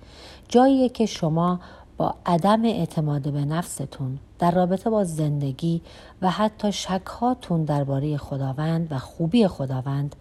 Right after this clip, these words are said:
دست و پنجه نرم می‌کنید. همه اینایی که گفتم در واقع علائم سقوط ما از بهشته. از همان زمانی که آدم و حوا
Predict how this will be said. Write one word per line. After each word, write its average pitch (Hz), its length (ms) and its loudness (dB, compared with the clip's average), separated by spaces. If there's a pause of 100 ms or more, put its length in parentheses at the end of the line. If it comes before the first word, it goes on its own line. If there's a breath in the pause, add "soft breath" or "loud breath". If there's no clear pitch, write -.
(140)
دست - 220 -4
و 160 40 0
پنجه 143 340 -2
نرم 135 220 -2
می‌کنید. 135 580 -12 (800)
همه 240 260 -4
اینایی 220 440 0
که 160 420 -2
گفتم 190 440 -2
در 175 180 0
واقع 175 260 -2
علائم 214 720 -2
سقوط 185 580 -4
ما 139 180 -2
از 139 240 -8
بهشته. 135 440 -10 (240)
از 190 180 -4
همان 269 300 -2
زمانی 175 440 -2
که 175 280 -2 (440 loud breath)
آدم 196 420 0
و 226 80 -2
حوا 151 520 -6